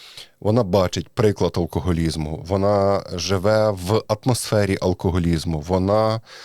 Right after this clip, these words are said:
е, сама народжена, можливо, на п'яну голову, ну, різні випадки бувають, ми це все розуміємо, то, звісно, це буде впливати.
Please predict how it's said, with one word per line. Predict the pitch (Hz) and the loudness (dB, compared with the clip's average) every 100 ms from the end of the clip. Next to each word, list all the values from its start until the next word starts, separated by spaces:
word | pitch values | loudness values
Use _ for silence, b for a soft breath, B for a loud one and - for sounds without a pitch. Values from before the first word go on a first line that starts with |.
| B B B B - | B B B B -6
е, | 90 87 85 82 85 82 82 82 80 82 78 | -2 0 0 0 -2 -2 -2 -4 -4 -6 -6
сама | - 131 127 120 | -2 2 2 4
народжена, | 107 104 98 90 90 | 4 4 2 0 0
можливо, | 90 85 85 82 | 0 0 0 0
на | 87 92 | 0 0
п'яну | 98 87 82 85 | 0 0 0 0
голову, | 85 80 78 78 | 2 2 0 -2
ну, | 78 80 82 | -2 0 0
різні | 92 85 87 | 0 0 0
випадки | 90 87 - 87 | 0 -2 -6 -6
бувають, | 92 92 80 76 | -2 0 -2 -4
ми | 85 78 | -6 -6
це | 80 | -6
все | - 90 | -4 -2
розуміємо, | 87 98 95 78 73 - b b b b b b | 2 2 2 0 -4 -12 b b b b b b
то, | - 101 | -4 0
звісно, | 110 190 - 120 | 2 2 2 0
це | - | 0
буде | 98 143 127 | 0 2 0
впливати. | - 95 95 92 - 76 | 0 0 2 0 -4 -12